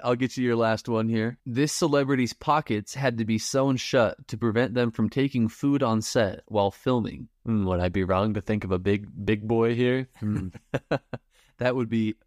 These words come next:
Speaker 1: pretty, uh, judgmental of you.
Speaker 2: Somebody that's hungry a lot. I don't know.
Speaker 1: <laughs>
Speaker 2: I got no idea.
Speaker 1: They were hungry a lot. All right. There is a hashtag on TikTok inspired by his most popular character that has over twenty-one billion views.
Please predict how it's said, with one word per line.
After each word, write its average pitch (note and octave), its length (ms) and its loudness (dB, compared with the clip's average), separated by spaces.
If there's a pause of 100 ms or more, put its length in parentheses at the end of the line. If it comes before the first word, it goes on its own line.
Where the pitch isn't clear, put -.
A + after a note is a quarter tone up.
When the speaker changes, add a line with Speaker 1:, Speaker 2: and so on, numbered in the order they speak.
Speaker 1:
pretty, D3 720 0
uh, A2 320 2
judgmental A#2+ 720 0
of B2+ 100 -2
you. C#3 320 0 (320)
Speaker 2:
Somebody C3+ 340 2
that's C3+ 180 -2
hungry A#2 360 0
a F#2 80 2
lot. F2+ 220 2
I F2+ 100 0
don't B2+ 140 0
know. A#2 460 0 (380)
Speaker 1:
<laughs> - 600 -12
Speaker 2:
I B2 140 0
got A#2+ 100 2
no A2+ 140 0
idea. G#2+ 320 0 (200)
Speaker 1:
They A#2 120 2
were C#3+ 240 2
hungry B2 340 0
a F#2+ 60 -2
lot. G2 240 -2 (100)
All A#2 100 -2
right. G#2 240 0
There C3+ 240 2
is C3 140 0
a A#2+ 140 2
hashtag E3 680 -2
on B2 220 0
TikTok A2+ 600 -2
inspired C3 680 0
by A#2+ 240 2
his A2 240 0
most A#2+ 320 -2
popular C3+ 520 2
character A2+ 680 -4 (320)
that A2+ 160 -2
has A#2+ 280 2
over A2+ 300 0
twenty-one B2 880 0
billion A#2+ 520 2
views. G2+ 680 0